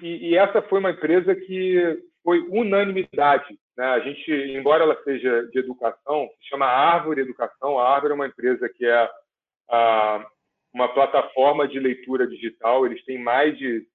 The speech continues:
trinta mil títulos e são mais de três mil escolas usando a Árvore. Ah, e quando a gente conheceu, né, a, a empresa, ah, mesmo sabendo que não existia essa sinergia evidente,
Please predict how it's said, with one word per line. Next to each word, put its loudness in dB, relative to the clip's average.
trinta -6
mil -6
títulos -10
e -6
são -4
mais 2
de -8
três 0
mil -4
escolas 0
usando -6
a -2
Árvore. 0
Ah, 2
e -20
quando 2
a 4
gente -4
conheceu, 0
né, -4
a, 2
a -2
empresa, 0
ah, 2
mesmo -4
sabendo 0
que -10
não 0
existia -6
essa -6
sinergia -6
evidente, -2